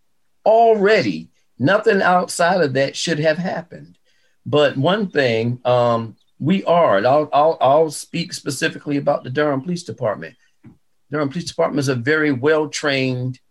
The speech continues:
police department. I'm not saying it's never happened. I'm not saying it will never happen.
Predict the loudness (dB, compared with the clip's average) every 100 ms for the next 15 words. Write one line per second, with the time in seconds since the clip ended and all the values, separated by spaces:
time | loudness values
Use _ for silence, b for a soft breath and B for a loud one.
0 | _ _ _ -8 -6 -6 -8 -6 -4 -4
1 | -8 -16 -18 _ _ _ _ _ _ -4
2 | 0 0 0 -2 -2 -2 -4 -8 -2 0
3 | 2 2 0 0 -2 0 0 -2 -2 -4
4 | -4 -4 -4 -4 0 0 0 0 0 -2
5 | -2 -4 -4 -12 -18